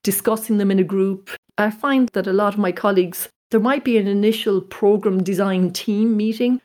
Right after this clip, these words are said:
but once everybody has been assigned their course, they tend to go off and do their own thing. And there doesn't tend to be, like, regular discussion about, "Well, what assignments are you giving your students? And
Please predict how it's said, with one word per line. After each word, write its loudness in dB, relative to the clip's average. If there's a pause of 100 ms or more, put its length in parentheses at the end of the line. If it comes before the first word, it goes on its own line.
(140)
but -4
once 0
everybody 2
has 0
been 0
assigned 0
their -2
course, -2
they -4
tend 0
to -2
go 0
off 0
and -2
do 0
their 2
own -2
thing. 0 (140)
And 0 (100)
there 2
doesn't 0
tend -2
to -6
be, -2
like, 0
regular 0
discussion -2
about, 0
"Well, 0
what -2
assignments 0
are 4
you 0
giving 0
your 0
students? -2
And -2